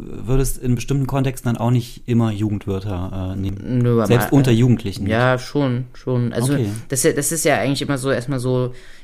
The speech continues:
Speaker 2: keine Ahnung, kann natürlich auch sein, dass dann die Person dieses Wort Lost als komplett Kacke empfindet, weil sie den, also dieses Lost ist ja durch einen YouTuber und Streamer, äh, groß geworden, Trimax heißt der. Und er oder sie findet diesen Typen super kacke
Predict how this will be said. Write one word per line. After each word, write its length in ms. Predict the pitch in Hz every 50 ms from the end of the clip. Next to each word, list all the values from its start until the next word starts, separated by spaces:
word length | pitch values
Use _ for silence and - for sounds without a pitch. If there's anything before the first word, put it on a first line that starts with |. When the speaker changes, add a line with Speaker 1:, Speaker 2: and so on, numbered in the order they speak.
| -
Speaker 2:
keine 160 | - 135 131 127
Ahnung, 440 | 135 160 165 156 143 - - - -
kann 140 | 127 139 147
natürlich 320 | 147 139 - 147 127 131
auch 60 | 123
sein, 260 | 123 - 147 147 151 143
dass 160 | 131 - -
dann 240 | 143 131 127 123 123 - - - - - -
die 60 | 127
Person 640 | 113 127 131 110 123 123 127 127 127 127 123 123 123 - -
dieses 240 | - 120 113 - -
Wort 220 | 123 123 117 120
Lost 520 | 117 113 117 127 139 147 - - - - -
als 220 | 123 117 117 - -
komplett 760 | - - 127 127 120 127 120 123 120 123 - - - - - -
Kacke 340 | - - - - - 165 131
empfindet, 500 | 117 117 120 120 - - 131 123 123 110
weil 140 | 123 120 117
sie 140 | 113 123 117
den, 240 | 123 127 123 123 117
also 280 | - 113 131 120 117 - - - - - -
dieses 260 | 123 120 - - -
Lost 380 | 107 123 127 127 123 - - -
ist 160 | - - -
ja 160 | 127 117 113
durch 500 | 113 117 117 - - - - - - - -
einen 500 | 120 117 113 113 113 110 110 110 107 110
YouTuber 500 | 123 127 139 131 127 - 143 127 131 127 104
und 180 | 107 117 117
Streamer, 800 | - - - - - 147 151 151 151 147 143 143 143 143 143 147 - - -
äh, 200 | 127 127 127 123
groß 280 | - - 143 135 -
geworden, 420 | - 131 123 123 120 120 117 113 -
Trimax 500 | - - 120 117 123 135 139 131 - -
heißt 240 | 143 135 135 - -
der. 260 | 127 123 135 135 139 - - - - - - - - - - - -
Und 220 | 120 120 123 -
er 220 | 135 139 139 139
oder 140 | 139 135 131
sie 200 | 123 127 139 143
findet 260 | 127 - 147 139 120
diesen 200 | 135 127 131 131
Typen 300 | 120 - 147 - 139 143
super 280 | 127 135 151 151 185 170
kacke 520 | - - - - - - 156 131 131 139